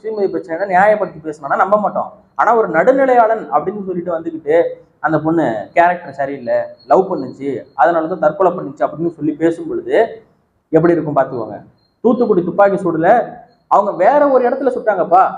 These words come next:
அது தகரத்துல அதுல இதெல்லாம் பட்டு ஜம்ப் ஆகி வந்து மேல பட்டு செத்துட்டாங்கப்பா அப்படின்னு சொன்னாங்க. அதே மாதிரி ராம்குமார் பிரச்சனை,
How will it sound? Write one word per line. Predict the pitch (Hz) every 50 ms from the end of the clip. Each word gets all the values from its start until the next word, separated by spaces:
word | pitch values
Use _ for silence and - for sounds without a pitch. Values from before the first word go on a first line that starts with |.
| -
அது | - 190 190 190
தகரத்துல | 185 170 175 214 240 247 240 240
அதுல | 226 202 190 214 220 214
இதெல்லாம் | 208 208 214 226 214 -
பட்டு | 202 - - 180
ஜம்ப் | - - - 220 - - _
ஆகி | - 269 254 247
வந்து | 240 226 220 226 233 220 202 165 147 143 139 143
மேல | 151 170 180 165
பட்டு | - 151 147 160 -
செத்துட்டாங்கப்பா | 151 147 151 143 131 131 123 117 -
அப்படின்னு | 139 131 - 135 139 - -
சொன்னாங்க. | 117 110 104 - _ _ _ _ _ - - -
அதே | _ 156 180 214 220
மாதிரி | 202 208 214 196 180
ராம்குமார் | 185 226 247 233 - - - - - -
பிரச்சனை, | - - - 131 123